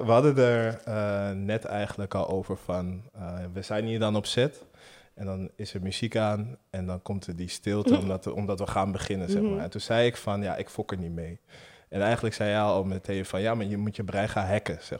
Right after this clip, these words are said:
Speaker 1: maar.
Speaker 2: Leer ermee fokken, dat
Speaker 1: Ja.
Speaker 2: zei ik, ja.
Speaker 1: Zeg maar, <laughs> zo.
Speaker 2: Ja.
Speaker 1: <laughs> Hoe, ehm, en toen vroeg ik je ook van, "Oké, ehm, wat voor tip zou je dan meegeven om, zeg maar, ermee om te kunnen gaan?"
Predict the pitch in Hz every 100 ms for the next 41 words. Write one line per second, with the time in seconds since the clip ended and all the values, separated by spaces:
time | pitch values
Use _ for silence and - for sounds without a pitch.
0 | - 190 196 220 208 196 190 185 226 233
1 | 175 151 165 220 190 156 156 175 170 147
2 | - - - - - 123 - 117 117 113
3 | - - - 190 - - 170 139 - 262
4 | 285 214 175 139 359 - - - - 110
5 | 127 131 - - _ 110 107 104 101 98
6 | 92 - 117 117 151 147 104 104 - 101
7 | 101 - 95 95 107 - - - - _
8 | - 98 95 90 87 98 - 92 95 -
9 | 104 95 90 - - 104 98 - 90 90
10 | 87 85 82 85 87 90 - 87 87 -
11 | 82 82 82 110 - 85 - 82 78 87
12 | _ _ _ _ _ _ 95 87 85 92
13 | - - 78 - - 92